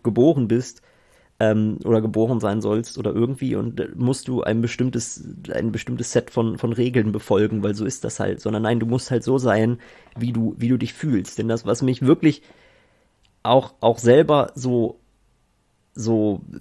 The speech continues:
fertig macht, ist, wenn ich an, an, an auch meine, meine, äh, Jugend vor allem denke, ähm,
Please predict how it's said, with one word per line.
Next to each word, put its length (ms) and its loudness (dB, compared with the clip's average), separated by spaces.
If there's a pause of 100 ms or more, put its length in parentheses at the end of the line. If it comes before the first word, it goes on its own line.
(120)
fertig 340 -2
macht, 200 -2
ist, 120 -12
wenn 120 2
ich 140 -4
an, 220 -2
an, 260 -4
an 360 -6
auch 220 -4
meine, 340 2
meine, 500 0
äh, 440 0
Jugend 500 4
vor 300 -4
allem 460 4
denke, 440 0 (520)
ähm, 320 4